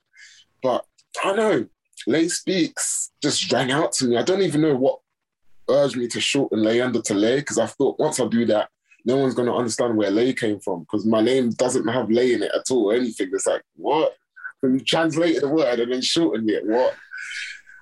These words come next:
So I've done a vote on my I G when I, f-, I think this was even before I made the I G that I use now. And everyone voted for Lay Speaks instead of Leyenda the Rap Poet.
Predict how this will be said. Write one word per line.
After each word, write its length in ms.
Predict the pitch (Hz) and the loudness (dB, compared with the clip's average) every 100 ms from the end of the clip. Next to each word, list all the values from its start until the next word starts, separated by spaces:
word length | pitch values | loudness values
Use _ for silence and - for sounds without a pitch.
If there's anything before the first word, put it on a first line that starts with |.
| _ - | _ -8
So 240 | - 139 131 | -2 0 0
I've 80 | |
done 200 | 131 160 | 0 0
a 80 | 160 | -2
vote 400 | 113 147 151 135 - | -2 0 0 -2 -4
on 200 | 127 123 | -6 -4
my 200 | 123 113 135 | -4 -4 -2
I 300 | 135 123 - | 0 0 0
G 320 | - 131 143 | 2 2 2
when 160 | 139 113 | 2 0
I, 40 | |
f-, 340 | 104 - - - _ - | -2 -6 -16 -20 _ -8
I 60 | |
think 180 | - 165 | -2 -2
this 140 | 131 127 | -2 0
was 160 | 117 | 0
even 400 | 117 113 104 95 - _ _ - - | 0 0 0 -2 -8 _ _ -10 -4
before 260 | 107 127 | 0 2
I 100 | 104 | 2
made 320 | 95 120 123 | 2 0 2
the 100 | 117 - | -2 0
I 160 | 120 117 | 0 0
G 320 | 110 127 156 - | 0 -2 -2 -2
that 140 | 98 | 0
I 20 | |
use 280 | 104 110 107 | 2 2 2
now. 260 | 110 113 - _ _ - - _ _ - | 0 0 -4 _ _ -20 -20 _ _ -8
And 140 | 92 71 | -2 0
everyone 320 | 107 107 101 - | 0 0 -2 -4
voted 180 | - - | -6 -2
for 200 | 107 104 | -2 2
Lay 220 | 107 107 | 2 2
Speaks 540 | - 120 113 - - | 0 -2 -2 -2 -4
instead 640 | 90 - _ _ - 98 | -4 -6 _ _ -4 0
of 140 | 98 95 | 0 0
Leyenda 420 | 101 104 104 98 | 0 0 0 -2
the 140 | 92 | -2
Rap 220 | 98 98 - | 0 -2 0
Poet. 280 | 110 101 | 0 0